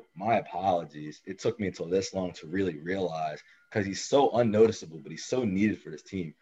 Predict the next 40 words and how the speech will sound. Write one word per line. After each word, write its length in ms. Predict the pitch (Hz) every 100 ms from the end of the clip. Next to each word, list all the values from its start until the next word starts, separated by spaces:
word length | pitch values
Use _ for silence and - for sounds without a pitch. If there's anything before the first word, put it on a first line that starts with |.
| _ _
George 240 | 156 190 -
Hill 220 | 165 156
wasn't 300 | 98 78 78
playing. 160 | 76 - _ _ _ _
So 120 | -
actually, 460 | 151 165 - 165 107
I 100 | 98
take 280 | - 139 143
it 180 | 131 -
back 300 | 117 110 110
a 40 |
little 220 | 107 107
bit 300 | 95 104 101 - - _ -
'cause 120 | -
he 140 | 156
really 200 | 170 156
just 160 | 113 -
keeps 180 | 117 107
their 140 | 92
offense 400 | 92 95 90 80
going 400 | - 87 87 85 _
and 120 | 90
puts 180 | 95 87
Maladon 580 | 82 95 98 90 95 92
on 80 | 82
the 80 | 76
bench. 560 | 85 85 82 - - _ _
And 100 | - - 92 110
that 280 | 110 -
kinda 260 | - 113 95
changes 340 | - 104 95 82
a 40 |
lot 220 | 82 82
of 80 | 78
things 280 | 85 82 80
for 160 | 80 80
him 220 | 78 76
because 480 | 76 80 78 76 _ _ _ _ _
he, 100 | 101 98
he 260 | 92 104